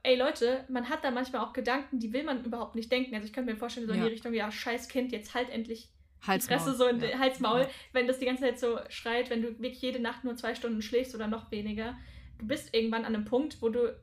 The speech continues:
Speaker 1: ich kann verstehen, dass man dann wirklich sein Kind auch mal absolut nicht leiden kann. Und,
Speaker 2: Ja, weil
Speaker 1: aber
Speaker 2: man
Speaker 1: da,
Speaker 2: einfach ge-,
Speaker 1: da
Speaker 2: frustriert
Speaker 1: spricht
Speaker 2: ist, man
Speaker 1: nie-,
Speaker 2: ist gestresst, man
Speaker 1: da spricht niemand drüber. Auf,
Speaker 2: Ja.
Speaker 1: äh, auf Instagram sind alle Mütter, „Oh mein Gott, ich liebe mein Kind so sehr.“ Und natürlich liebt man das Kind, das kann ich verstehen, aber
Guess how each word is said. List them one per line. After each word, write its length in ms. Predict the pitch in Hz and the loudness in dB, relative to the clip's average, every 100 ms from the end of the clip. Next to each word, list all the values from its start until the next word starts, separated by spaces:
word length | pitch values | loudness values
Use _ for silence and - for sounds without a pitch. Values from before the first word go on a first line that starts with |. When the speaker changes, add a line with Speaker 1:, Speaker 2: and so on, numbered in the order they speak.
| - - - | -20 -20 -16
Speaker 1:
ich 140 | 226 - | -14 -2
kann 180 | 302 | -2
verstehen, 460 | 311 226 - 285 311 | -2 -8 -4 -4 -2
dass 180 | 226 233 | -4 -4
man 140 | 220 | -4
dann 160 | 220 220 | -2 0
wirklich 240 | 233 262 | -2 -4
sein 160 | 214 214 | -6 -6
Kind 200 | 254 233 | -4 -6
auch 80 | 220 | -4
mal 240 | 208 196 - - - - | -4 -4 -10 -14 -14 -4
absolut 440 | 240 - 247 247 | -4 -2 -6 -4
nicht 220 | 247 240 | -4 -2
leiden 240 | 220 220 214 | -2 0 -2
kann. 300 | 202 220 - - - - | -8 -10 -14 -20 -20 -6
Und, 200 | 233 202 | -4 -2
Speaker 2:
Ja, 80 | 190 | 0
weil 100 | 233 | 2
Speaker 1:
aber 40 | |
Speaker 2:
man 80 | 196 | 4
Speaker 1:
da, 80 | 240 | 2
Speaker 2:
einfach 280 | - 196 | 0 -8
ge-, 120 | - 196 | -4 0
Speaker 1:
da 80 | 269 | 2
Speaker 2:
frustriert 300 | 202 - 226 | 0 2 0
Speaker 1:
spricht 60 | |
Speaker 2:
ist, 100 | 214 | 2
man 120 | 226 190 | 0 0
Speaker 1:
nie-, 40 | |
Speaker 2:
ist 120 | 202 | -2
gestresst, 600 | - - - 226 240 - | -4 -6 -2 -2 -2 -4
man 180 | 190 185 | -2 -2
Speaker 1:
da 100 | 247 | -2
spricht 360 | 254 - 339 - | -4 -4 -6 0
niemand 280 | 269 226 233 | 0 2 0
drüber. 420 | 226 202 214 254 - - _ - - | 0 0 -2 -8 -18 -20 _ -20 -20
Auf, 220 | - 180 185 | -4 -2 -2
Speaker 2:
Ja. 180 | 175 - | -4 -2
Speaker 1:
äh, 180 | 165 175 - | -2 -2 -6
auf 120 | 247 | 0
Instagram 320 | 285 311 262 | 0 2 2
sind 160 | 262 - | 0 0
alle 400 | 269 285 277 - | 4 6 6 4
Mütter, 300 | 247 269 277 240 | 2 0 0 0
„Oh 40 | |
mein 140 | 226 | -2
Gott, 80 | 226 | -2
ich 80 | - | -4
liebe 140 | 247 233 | -4 0
mein 160 | 214 | 0
Kind 220 | 214 233 | 0 -4
so 100 | 226 | -2
sehr.“ 200 | 220 226 | 0 0
Und 80 | 220 | 0
natürlich 340 | 226 302 294 226 | -2 -2 -4 -4
liebt 200 | 247 - | -10 -6
man 120 | 214 | -8
das 140 | 214 | -6
Kind, 180 | - 226 | -4 -4
das 80 | - | -4
kann 140 | 233 | -8
ich 40 | 220 | -6
verstehen, 320 | 226 262 269 | -6 -2 -2
aber 280 | 214 208 | -2 -4